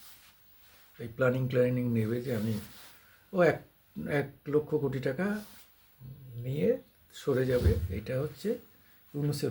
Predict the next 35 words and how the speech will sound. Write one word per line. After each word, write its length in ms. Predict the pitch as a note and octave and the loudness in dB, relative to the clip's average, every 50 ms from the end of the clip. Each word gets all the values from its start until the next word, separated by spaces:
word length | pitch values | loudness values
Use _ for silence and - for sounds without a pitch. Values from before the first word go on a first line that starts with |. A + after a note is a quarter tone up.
| - - | -4 -4
প্ল্যান। 300 | - G#2 G2 G2+ A#2+ B2+ | -6 -6 -4 -4 -6 -6
ইউনূসের 720 | C#3+ D3+ D#3 E3 F3 F3+ F3 - - F3 E3+ F3 F3 E3 | -4 -4 -2 0 0 0 -2 -2 -4 -4 -4 -4 -2 -2
এই 180 | D3+ C#3+ C3+ C3 - - - - - - - - - - - | -4 -4 -4 -6 -8 -12 -12 -10 -8 -8 -8 -8 -8 -10 -8
স্বাধীন 340 | - - A2+ G#2+ A#2+ A#2+ B2+ | -6 -4 -2 -2 -2 0 0
হলো 200 | B2 A#2+ B2 C3 A#2 | 0 0 0 0 0
না 120 | A#2 A2+ | 0 -2
হলো 200 | A2 A2+ - C#3+ - - | -2 -4 -6 -10 -12 -14
তো 60 | - | -16
কিচ্ছু 360 | - - - - - - - A#2+ | -16 -16 -18 -18 -18 -14 -10 -4
যায় 240 | G#2 A2+ A2 G#2+ G#2+ | 0 0 0 0 -2
আসে 160 | A2 - C3+ | -4 -6 -8
না। 140 | D3+ E3+ G#3 - - - _ _ _ _ - - _ - _ _ _ _ _ | -8 -8 -8 -8 -10 -14 _ _ _ _ -20 -20 _ -20 _ _ _ _ _
তার 160 | - F3 E3 | -6 -2 0
একটা, 480 | D3 B2 - - - - - C#3+ D#3 D#3+ | 0 0 0 -4 -10 -12 -8 -6 -6 -6
সে 160 | - - D3+ C3 A2+ - - | -4 -4 -6 -6 -6 -8 -10
পৃথিবীতে 400 | - - - C3 C3 - - C#3+ - - - | -10 -8 -6 -6 -8 -8 -8 -10 -12 -8 -8
টাকা 260 | B2 A#2 A2+ - B2 B2 | -6 -6 -4 -2 -4 -4
চেনে 280 | - - D#3+ F3 G#3 A3+ | -4 -4 -4 -2 0 0
এবং 180 | G#3 F#3 E3 C#3 - - | 0 -2 -4 -6 -8 -8
টাকার 500 | - A2 F#2+ - A#2 A#2 A2+ A2+ A2+ - A2+ A2+ - - | -8 -8 -8 -6 -6 -6 -6 -6 -8 -10 -14 -16 -14 -10
জন্যেই 300 | B2+ C3+ D#3+ E3+ F3 E3+ | -8 -4 -2 -2 -2 -2
সে 200 | - - F3 D#3+ | -2 -4 -6 -4
ওখানে 260 | D3 C#3+ D3 D#3+ D#3 | -4 -6 -6 -6 -6
বসেছে। 500 | C3 B2+ B2 - E3 D3+ - - A#3+ - - - _ - - - _ _ _ _ _ _ | -8 -8 -8 -8 -10 -10 -8 -8 -10 -10 -10 -16 _ -20 -20 -20 _ _ _ _ _ _
টাকা 220 | - B2 A2+ A2+ A#2 | -2 -2 -2 0 -2
নিয়ে, 280 | G#2+ A2+ A#2 B2 A#2 A#2 - - - _ _ _ _ _ _ - - - - _ _ - | 0 0 -2 -2 -4 -6 -10 -16 -20 _ _ _ _ _ _ -20 -20 -20 -20 _ _ -10
এই 80 | D3+ | -2
টাকার 260 | - F3 E3 - F3+ | 0 2 2 2 2
ভাগ, 200 | D3 C#3 C#3+ D#3 | 0 2 2 0
আহ, 800 | D#3+ - - - - - - - - D3 C3 C3+ C3+ C3+ - - - | 0 -2 -6 -14 -20 -20 -14 -6 -4 -2 0 0 -2 -4 -4 -4 -4
আমেরিকা 360 | C#3+ D3+ D3+ D3+ D3+ - C#3 | 0 0 2 2 2 0 -2
পাবে 320 | B2 - A#2+ A#2 A2+ A#2 - - - - _ _ _ _ _ - - | -2 -2 -2 -2 -2 -4 -6 -8 -12 -18 _ _ _ _ _ -8 0
যদি 220 | D3+ D#3 C3 C#3+ B2+ | 2 4 4 4 4
বাইডেনরা 920 | B2+ C3 B2 A2 B2+ A#2 A2+ - - - - - - - F2+ F#2 A#2+ A#2+ G2+ | 4 4 4 4 2 -2 -2 -6 -10 -12 -14 -14 -12 -10 -8 -8 -8 -8 -6
থাকে, 400 | G2+ G2+ G#2 G2 - - - F#3 | -8 -8 -8 -10 -10 -14 -16 -18